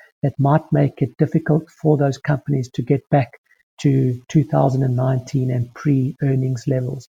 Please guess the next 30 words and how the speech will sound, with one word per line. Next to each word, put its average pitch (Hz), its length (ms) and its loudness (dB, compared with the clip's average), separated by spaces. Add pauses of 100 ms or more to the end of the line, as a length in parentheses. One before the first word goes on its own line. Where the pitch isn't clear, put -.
(440)
But 151 200 4
within 180 400 4
pockets, - 640 -2
certainly 170 520 2
with 135 220 0
economic 139 500 0
growth 151 320 2
coming 135 280 -2
to - 140 -6
the 127 100 -2
foreground, 131 640 -2 (440)
some 160 240 4
of 160 80 4
these 147 160 2
companies 135 460 -2
will 135 180 0
able 135 260 2
to - 160 -4
leverage 127 440 0
their 131 140 -2
earnings 135 320 -2
per - 140 -6
share 135 280 -4
growth 131 400 -2
and 127 140 -4
may 127 140 -2
well 131 260 0
look 123 300 -6
relatively 123 540 -4
attractive. 120 500 -10